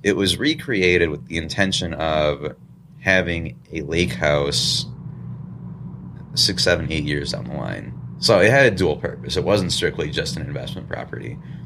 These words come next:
'Cause, I mean, it's, we ripped out that, uh, that huge chimney. We made it from a three bedroom into two large bedrooms.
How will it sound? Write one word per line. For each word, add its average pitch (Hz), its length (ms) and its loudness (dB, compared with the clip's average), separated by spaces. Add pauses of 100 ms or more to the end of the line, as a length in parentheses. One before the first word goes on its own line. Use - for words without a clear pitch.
(140)
'Cause, 87 100 -4
I 90 80 4
mean, 87 220 0
it's, - 320 0 (760)
we 85 120 -2
ripped 113 260 4
out 92 280 4
that, 80 340 4
uh, 71 480 -2 (1900)
that 80 200 2
huge - 520 0
chimney. 87 600 2 (720)
We 85 120 -4
made 90 200 6
it 87 80 4
from 82 120 -4
a 76 40 0
three 95 200 -2
bedroom 85 320 4
into 76 120 -2
two - 220 -2
large 78 320 2
bedrooms. 80 720 0